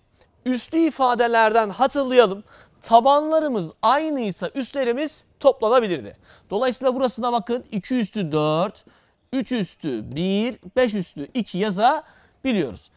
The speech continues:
Şimdi bu ikisinin, şunu da şuraya yazayım. Ekoklarına bakalım. Ekokta arkadaşlar dedik ki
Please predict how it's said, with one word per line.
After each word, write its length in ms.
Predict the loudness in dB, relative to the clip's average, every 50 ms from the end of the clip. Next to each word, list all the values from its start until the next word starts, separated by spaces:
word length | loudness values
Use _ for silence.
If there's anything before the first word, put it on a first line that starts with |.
| _ _
Şimdi 260 | -8 -6 -4 -4 -2
bu 100 | 0 0
ikisinin, 560 | 0 0 -2 -8 -8 -6 -2 -2 -2 -2 -4 -6 _ _ _ _ _ _ _ _ _ _ _ _ _ _
şunu 180 | _ -16 -14 -12
da 80 | -12 -12
şuraya 260 | -12 -12 -12 -10 -10
yazayım. 420 | -10 -12 -14 -14 -14 -14 -14 -16 _ _ -20 _ _ _ _ _ _ _ _ -20 _ _ _ _ -20 _ _ _ _ _ _ _ _ _ _ _ _ _ _ _ _ _ _ _ -20 _ _ _ _ _ _ _ _ _ _ _ _ _ _ _ _ _ _ _ _ _ _ _ _ _ _ _ _ _ -20 _ _ _ _ 0
Ekoklarına 640 | 0 2 2 2 0 2 2 0 2 2 2 2 2
bakalım. 340 | 2 2 0 -2 -2 -4 -14 _ _ 2
Ekokta 480 | 2 2 6 6 4 4 4 4 4 4
arkadaşlar 600 | 4 4 2 2 2 2 0 0 -4 -4 -4 -4 _ _ -20 -20 -20 _ _ -4
dedik 320 | 0 0 0 -2 _ -4
ki 200 | -6 -4 -4